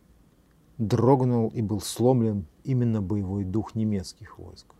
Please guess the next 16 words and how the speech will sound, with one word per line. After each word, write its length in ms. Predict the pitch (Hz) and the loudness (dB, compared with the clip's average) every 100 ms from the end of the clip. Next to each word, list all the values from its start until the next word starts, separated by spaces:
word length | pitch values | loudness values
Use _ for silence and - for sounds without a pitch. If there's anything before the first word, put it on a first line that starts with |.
| _ | _
Невиданные 720 | 98 107 104 120 110 104 107 | -4 -2 0 0 0 0 -2
доселе 460 | 98 95 - 98 95 | -4 -6 -8 -8 -8
потери, 600 | - 95 - 117 110 101 _ _ _ - | -10 -12 -6 -4 -4 -8 _ _ _ -8
невероятное 1000 | 113 123 123 131 135 131 120 - 104 101 | 0 4 6 6 6 6 4 0 -6 -4
упорство 760 | 101 - 113 98 - 98 87 - _ _ _ - | -6 -6 -6 -6 -10 -12 -14 -16 _ _ _ -16
сопротивления 800 | - - 98 98 98 98 95 90 | -16 -10 -10 -6 -4 -4 -4 -6
советских 640 | - 95 92 - 87 - | -6 -6 -6 -10 -16 -12
войск, 420 | 95 127 - - - _ - | -6 -6 -6 -18 -20 _ -2
практически 800 | 113 - 123 110 - - 107 95 _ _ | -2 0 -4 -4 -6 -8 -8 -8 _ _
гигантские 920 | 101 123 104 131 120 - - 104 98 - | -2 -2 2 4 2 0 -10 -6 -6 -8
потери 420 | - 98 - 107 104 | -8 -6 -2 0 -2
в 100 | - | 0
технике 480 | 139 - 110 104 | 0 0 -6 -4
и 20 | 107 | -2
утрата 500 | 107 120 117 101 95 | -2 0 -2 -2 -6
ударной 600 | 101 113 104 92 90 | -2 -2 -2 -6 -8